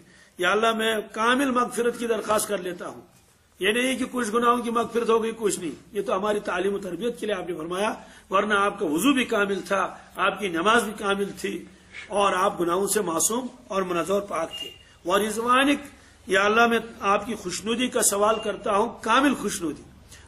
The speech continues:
आप मुकम्मल मुझे खुश हो जाए, मुझसे राजी हो जाए।" ये दुआ आप पढ़ते थे और इस दुआ को सहाबा किराम ने नकल किया और मुहद्दिसीन ने इसको अपनी किताबों में नकल किया। "अल्लाहुम्मा इन्नी असअलुका तमामल वुजूई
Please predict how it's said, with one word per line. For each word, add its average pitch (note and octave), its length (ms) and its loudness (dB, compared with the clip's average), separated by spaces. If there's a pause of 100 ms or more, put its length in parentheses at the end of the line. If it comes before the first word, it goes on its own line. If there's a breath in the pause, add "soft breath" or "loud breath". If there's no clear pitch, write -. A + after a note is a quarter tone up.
आप A3+ 240 2
मुकम्मल A#3 580 0
मुझे A#3 220 2
खुश - 280 -2
हो F#3 80 0
जाए, G3+ 260 0
मुझसे F#3 280 -2
राजी D#3+ 260 -4
हो C#3 100 -6
जाए।" D3 200 -14 (680 loud breath)
ये G#3 240 4
दुआ G3+ 200 4
आप G3+ 180 4 (460)
पढ़ते G#3 300 0
थे B3 220 6 (440)
और G#3+ 220 4
इस G3 140 2
दुआ F#3+ 240 0
को G3+ 140 -4
सहाबा G3 320 4
किराम G#3 280 -2
ने G3+ 80 -4
नकल F#3+ 260 -6
किया B3 600 0
और G#3+ 140 -2
मुहद्दिसीन G3 520 0
ने G#3+ 60 0
इसको G3+ 200 -2
अपनी F#3+ 180 -6
किताबों F3 280 -4
में F3+ 100 -6
नकल F#3 160 -6
किया। G3+ 240 0 (580 loud breath)
"अल्लाहुम्मा G#3 420 4
इन्नी G#3 260 -4
असअलुका A3 680 2
तमामल G3+ 460 0
वुजूई A3+ 720 2